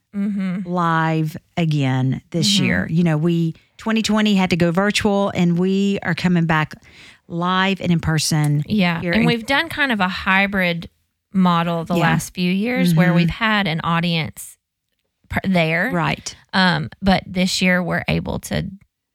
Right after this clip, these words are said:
Speaker 1: do it full-on big audience. Like, it's live and in person. You can still live stream it.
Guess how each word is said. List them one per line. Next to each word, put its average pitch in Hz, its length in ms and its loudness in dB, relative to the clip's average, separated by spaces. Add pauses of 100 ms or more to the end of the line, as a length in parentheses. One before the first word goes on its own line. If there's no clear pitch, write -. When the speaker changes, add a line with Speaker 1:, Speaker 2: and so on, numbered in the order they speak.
(140)
Speaker 1:
do 185 220 2
it - 140 -4 (500)
full-on 180 560 0
big 175 220 -4
audience. 82 580 -6
Like, - 480 -6 (240)
it's 185 340 -2
live 196 300 2
and 226 80 -2
in 202 80 -2
person. 180 420 -2 (300)
You 226 180 2
can 285 220 -4
still 202 360 -2
live 175 300 -2
stream 202 340 0
it. 233 200 -4